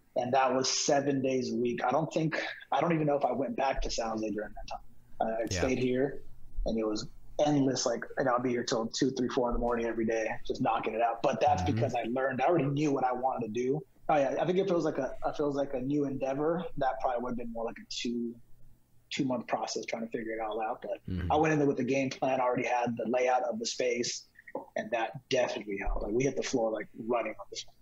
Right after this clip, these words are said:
Speaker 2: I think that was it. I think that's pretty much, I had one more question, but I don't think I can remember it. But
Speaker 1: Oh,
Speaker 2: yeah.
Speaker 1: good, man.
Speaker 2: What, what do we got, uh, coming next from Redwall? Anything we can look out for, or?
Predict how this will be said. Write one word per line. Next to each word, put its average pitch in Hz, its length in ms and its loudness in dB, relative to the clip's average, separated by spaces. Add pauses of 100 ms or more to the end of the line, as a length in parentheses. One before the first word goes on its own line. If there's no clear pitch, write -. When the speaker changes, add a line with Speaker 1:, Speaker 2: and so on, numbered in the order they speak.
(420)
Speaker 2:
I - 40 -6
think - 340 -4
that - 160 0
was 143 180 2
it. 139 300 4
I 113 100 2
think 220 260 0
that's 160 340 0 (600)
pretty 180 260 0
much, 180 680 0 (260)
I 104 80 -2
had 143 200 0
one 131 160 2
more 117 100 0
question, 117 420 0
but 95 100 0
I 107 40 0
don't 120 120 -4
think 131 140 -4
I 113 80 -2
can 104 140 -6
remember 101 340 -2
it. - 160 -4 (920)
But 104 100 -4
Speaker 1:
Oh, 87 40 0
Speaker 2:
yeah. 92 160 0
Speaker 1:
good, 120 260 -2
man. 127 160 0
Speaker 2:
What, 151 200 6
what 147 120 6
do 180 80 8
we 180 100 6
got, 156 280 6
uh, 147 340 6
coming 143 540 4 (680)
next 117 420 -2
from 101 460 -2
Redwall? 104 580 2
Anything 117 400 0
we 113 100 0
can 117 120 0
look 110 160 0
out 120 240 0
for, 151 380 4
or? 107 560 2